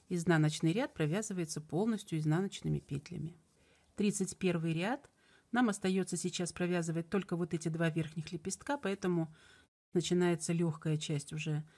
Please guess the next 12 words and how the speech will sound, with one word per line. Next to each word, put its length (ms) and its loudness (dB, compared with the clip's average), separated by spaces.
в 120 -4
этом 400 2
раппорте. 680 0
С 120 -6
краю 540 4
от 160 -6
вертикальной 580 2
линии 340 4
провязываем 640 0
сначала 640 -2
шесть 540 -4
лицевых, 680 -4